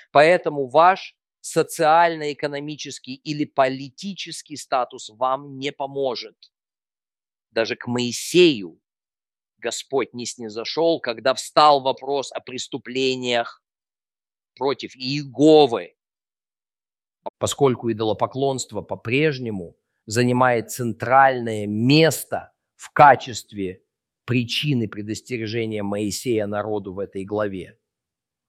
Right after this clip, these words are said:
он говорит быть осторожными, чтобы не нарушить эту заповедь в любой форме проявления идолопоклонства и, как итог,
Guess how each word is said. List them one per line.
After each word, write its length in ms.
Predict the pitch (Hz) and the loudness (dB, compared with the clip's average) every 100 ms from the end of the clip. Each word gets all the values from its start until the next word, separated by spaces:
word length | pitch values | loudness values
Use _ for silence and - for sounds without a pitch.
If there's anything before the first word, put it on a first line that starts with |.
| _ | _
он 180 | 123 120 | 0 2
говорит 480 | 123 127 127 131 110 | 4 4 2 -2 -6
быть 320 | 104 143 - | -2 -2 -2
осторожными, 1200 | 135 - - 135 127 147 170 120 110 92 87 87 _ _ _ _ _ _ _ _ _ _ _ - | -2 -2 0 0 2 0 0 -2 -8 -8 -12 -18 _ _ _ _ _ _ _ _ _ _ _ -14
чтобы 640 | - - 139 131 131 131 - | -6 4 6 6 0 -2 -4
не 340 | 127 135 170 | 2 6 6
нарушить 720 | 180 175 151 151 165 - 117 - | 6 4 4 2 -2 -4 -8 -2
эту 320 | 131 127 123 | -2 -2 -4
заповедь 880 | 101 87 120 110 - 107 107 110 - _ _ | -8 2 4 6 2 -4 -8 -10 -16 _ _
в 120 | 107 113 | -6 0
любой 640 | 127 127 113 156 185 165 | 2 0 6 8 8 6
форме 580 | - 160 175 170 156 147 | 2 2 2 2 -4 -10
проявления 880 | 110 117 110 110 120 117 110 104 110 | -8 -6 -4 -2 -2 -2 -4 -10 -10
идолопоклонства 1000 | 110 104 101 95 92 117 147 160 - 160 160 - _ | -10 -6 -6 -6 -8 -4 -4 -6 -10 -12 -12 -20 _
и, 120 | - | -2
как 260 | - 127 - | 4 4 2
итог, 460 | 107 156 165 - | -4 2 2 2